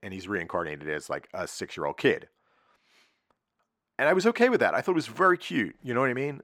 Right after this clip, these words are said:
And then, you know, it reminded me a lot of, once again, I'll compare it, and all these fantasy shows tend to be the same thing. It even has slimes in it. Is, uh, that time I was reincarnated as a slime.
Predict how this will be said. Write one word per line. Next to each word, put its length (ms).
And 420
then, 380
you 140
know, 80
it 100
reminded 360
me 80
a 60
lot 220
of, 100
once 200
again, 240
I'll 100
compare 400
it, 100
and 80
all 80
these 160
fantasy 300
shows 300
tend 140
to 40
be 80
the 80
same 220
thing. 160
It 80
even 160
has 280
slimes 320
in 80
it. 60
Is, 240
uh, 180
that 180
time 180
I 40
was 120
reincarnated 440
as 120
a 20
slime. 320